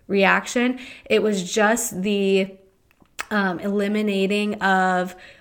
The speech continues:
ovulation, which means the elimination of a menstrual phase. And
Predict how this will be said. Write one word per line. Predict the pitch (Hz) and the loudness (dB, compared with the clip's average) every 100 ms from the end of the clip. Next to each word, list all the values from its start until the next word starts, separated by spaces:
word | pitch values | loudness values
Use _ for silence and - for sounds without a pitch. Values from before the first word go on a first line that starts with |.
| _ - | _ 4
ovulation, | 196 185 190 220 269 269 277 269 262 | 4 6 4 4 2 4 4 4 0
which | 190 190 - | -4 -4 -4
means | 202 196 190 190 | -2 0 -2 0
the | 185 | 0
elimination | 185 185 185 180 175 180 180 180 - | 2 0 -2 -2 -4 -6 -6 -6 -4
of | 180 175 - | -2 -2 -4
a | 175 | -6
menstrual | 185 233 262 - 233 | -2 -2 -2 -2 -4
phase. | 233 220 214 214 214 - - - _ | -4 -6 -4 -6 -8 -14 -18 -20 _
And | 208 208 214 | -2 0 -2